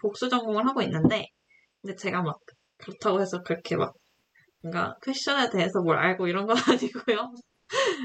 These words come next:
그냥 이제 그냥 그런 거에 관심이 많고 그냥 치장하는 걸 좋아하는 사람으로서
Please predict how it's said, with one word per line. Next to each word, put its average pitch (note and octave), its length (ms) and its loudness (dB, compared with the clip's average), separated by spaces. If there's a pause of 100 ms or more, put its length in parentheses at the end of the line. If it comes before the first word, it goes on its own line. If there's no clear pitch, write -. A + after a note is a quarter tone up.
(200)
그냥 G#3+ 260 4
이제 F#3+ 360 0
그냥 F3 340 0 (580)
그런 A3+ 760 2
거에 G#3 260 2
관심이 B3 520 2
많고 F3+ 600 0 (220)
그냥 F#3+ 560 0 (720)
치장하는 D#4+ 580 2
걸 G#3 200 -4
좋아하는 G#3+ 540 0
사람으로서 A3 840 -2